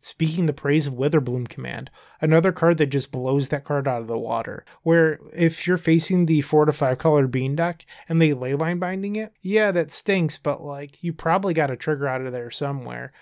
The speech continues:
Or, like, you pull out a card that, like, could have hit, like, your Song of Creation or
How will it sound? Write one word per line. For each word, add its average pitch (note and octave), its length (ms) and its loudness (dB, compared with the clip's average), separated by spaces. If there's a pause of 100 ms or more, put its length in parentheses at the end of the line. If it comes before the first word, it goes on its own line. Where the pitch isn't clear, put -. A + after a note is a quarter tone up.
(160)
Or, E3 220 6
like, D#3 220 2
you D3+ 160 0
pull E3 300 2
out D3 180 4
a C#3 40 0
card D3 340 0
that, C#3 200 -2
like, C#3 180 -8
could D#3+ 180 4
have D3 100 2
hit, D3+ 200 -2
like, C#3 300 -2
your C#3+ 100 0
Song C#3 300 2
of C3+ 100 -2
Creation C#3 540 2
or C#3 300 -6